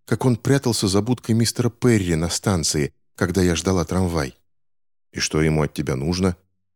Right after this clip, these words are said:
«Я не знаю». У Финча не было ни одной идеи, как успокоить Арабеллу. Ему и самому стало жутко, когда он представил этого Ри, глядящего в окна.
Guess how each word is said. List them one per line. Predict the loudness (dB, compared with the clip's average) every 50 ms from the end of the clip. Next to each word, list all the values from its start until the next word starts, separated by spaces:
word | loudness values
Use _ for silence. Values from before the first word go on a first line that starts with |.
| _ _ _ _ _ _ _
«Я | -8 -6 -4
не | -2 0 0
знаю». | 0 0 -2 -2 -2 -2 -4 -6 -8 _ _ _ _ _ _ _ _ _ _ _ _ _ _ _ _ _ _ _ _ _ _
У | -4
Финча | -2 0 0 2 2 2 2 2
не | 2 2
было | 4 4 4 4
ни | 4 4 4 2 2
одной | 2 0 0 0 2 2 2 2
идеи, | 0 -2 -2 0 0 0 2 0 0
как | -2 -2 -2 -2 -2
успокоить | -4 -4 -2 -2 -4 -2 0 0 0 0 0 -2
Арабеллу. | -4 -4 -4 -4 -4 -6 -6 -6 -10 -14 -18 _ _ _ _ _ _ _ _ _ _ _ _ _
Ему | 0 2 4 4 4
и | 2
самому | 2 2 2 4 4 2 2
стало | 0 0 0 0 2 2
жутко, | 2 2 0 -2 -2 -2 -4 -6
когда | -4 -4 -2 -2 0 0
он | 0 -2
представил | -2 -2 -2 -2 -2 -2 0 0 0 2 0 -2
этого | -2 -4 -4 -4 -4 -2 -2 -2
Ри, | -2 0 0 0 -2 -2 _ _ _ _ -6
глядящего | -2 -2 0 2 2 2 2 0 0 -2 -2 0
в | 0 -2
окна. | -2 -4 -6 -10 -12 -14